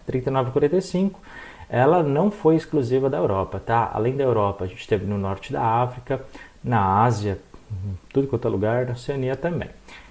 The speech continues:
Muito mais mortes, tá? Os números mais baixos aí, setenta milhões de mortes, milhões, pessoal, é um número realmente muito grande, né?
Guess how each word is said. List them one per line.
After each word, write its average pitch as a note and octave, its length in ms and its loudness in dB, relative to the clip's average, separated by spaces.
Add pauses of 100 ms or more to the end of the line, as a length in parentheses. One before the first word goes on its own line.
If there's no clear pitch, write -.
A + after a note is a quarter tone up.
(160)
Muito F3+ 340 4
mais C#3+ 160 -2
mortes, C#3+ 380 0
tá? C#3+ 120 -2 (400)
Os B2+ 380 0
números C3+ 320 0
mais B2+ 260 -4
baixos G#2+ 560 0
aí, G#2+ 300 0
setenta C#3 520 -2
milhões A#2 280 0
de B2 80 -2
mortes, B2+ 500 -2 (560)
milhões, A2+ 560 2
pessoal, - 360 -14
é B2+ 60 -4
um B2+ 80 -2
número C#3 500 -2
realmente C3 440 -4
muito C3 480 -4
grande, D3 460 -4 (460)
né? B2 220 -2